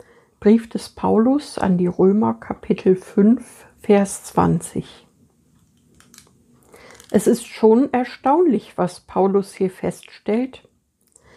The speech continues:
Das Gesetz wurde gegeben, damit die Sünde mächtig würde. Das ist das Gegenteil dessen, was von vielen Kanzeln gepredigt wird,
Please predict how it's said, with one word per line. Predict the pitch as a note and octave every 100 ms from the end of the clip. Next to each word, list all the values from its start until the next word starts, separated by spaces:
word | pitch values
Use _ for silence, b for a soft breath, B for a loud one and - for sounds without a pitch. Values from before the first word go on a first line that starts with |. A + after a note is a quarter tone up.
| b b
Das | G#3 G#3+ -
Gesetz | G#3 G#3+ D4 - -
wurde | C#4+ D4
gegeben, | - G3+ - F#3+ G#3 B3+ F4 F4+
damit | - A3 G#3+ G#3+
die | G3+
Sünde | F#3+ G3+ A3+ C4
mächtig | C4 C#4+ D4 - - - -
würde. | F3+ F3 F3+ - _ _ _ _ _ _ _ _ b b b b -
Das | G3+ -
ist | A#3 -
das | A3+ -
Gegenteil | G#3+ C4+ F4 - - A3+
dessen, | G#3+ F#3 - A#3 C#4+ -
was | G#3+ G#3
von | - A3+ G#3
vielen | - G3+ A3+ C4
Kanzeln | - G#3+ G3+ - A3+ A3
gepredigt | A3 A3 - C4 A#3+ G#3 - -
wird, | E3+ E3 -